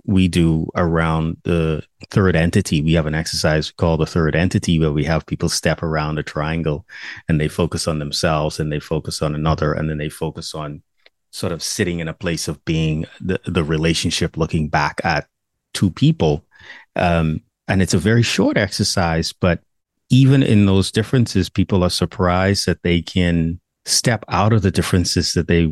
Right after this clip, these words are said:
were sitting in and immediately connect with the other person through a positive aspect, and then see the relationship from that point of view, which is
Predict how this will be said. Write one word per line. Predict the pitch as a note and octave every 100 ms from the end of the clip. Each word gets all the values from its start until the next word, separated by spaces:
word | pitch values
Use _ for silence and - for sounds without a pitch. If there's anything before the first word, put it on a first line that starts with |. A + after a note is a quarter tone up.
| -
were | E2+ D#2+
sitting | - - G2+ G2
in | C#2+ C2+ G2+ - _ _ _ _ _ _ _ _ _ -
and | F#2+
immediately | F2 E2+ F#2+ G2+ G2 F#2+ F#2 F2 F#2 - _ _ _ _ _ _
connect | - F2+ E2+ F2+ E2+ - - - _ _ _ -
with | G2 E2
the | G2 D#2+
other | D#2
person | - A2+ A#2 - D#3+ - _ _ _ _ _ _ _ _ _ _ _ _ _
through | - G#2+ F#2
a |
positive | - F2+ E2 F2+ E2+
aspect, | E2+ E2+ - G#2 A#2 - _ _ _ _ _ _ - - - -
and | G2
then | F2+ F2+
see | - - G#2
the | F#2+
relationship | F2 E2 D#2+ D#2+ F#2+ E2 F2+ D#2+
from | - E2
that | D#2+ D#2
point | - F2+ D#2
of | C#2+
view, | D#2 C#2+ C#2+
which | - E2+
is | F#2 D#2+ -